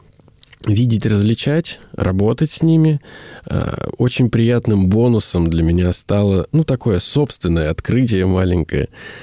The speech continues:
что, работая с какой-то конкретной эмоцией, ты об-, начинаешь её как составную, как одной из составных частей для более сложных процессов её вот тоже видеть. И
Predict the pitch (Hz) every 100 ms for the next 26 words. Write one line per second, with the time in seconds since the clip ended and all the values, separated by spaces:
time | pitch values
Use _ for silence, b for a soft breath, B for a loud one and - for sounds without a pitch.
0 | B B - 107 104 101 - 92 104 120
1 | 113 107 95 92 - - 104 113 - -
2 | 110 117 113 - 98 95 107 156 208 -
3 | 95 85 - - _ _ _ 127 135 135
4 | - - 98 104 113 107 - 127 131 -
5 | 107 123 123 - _ - - 104 - 107
6 | - 104 101 117 175 160 131 - - -
7 | 101 107 123 110 - 101 - 120 123 107
8 | - - 104 - 143 165 147 _ _ -
9 | 110 104 113 113 123 113 - 135 104 95
10 | - 92 98 - - - 82 80 - 87
11 | - - 95 85 90 95 87 73 - _
12 | _ B B B B B B - 107 107
13 | 101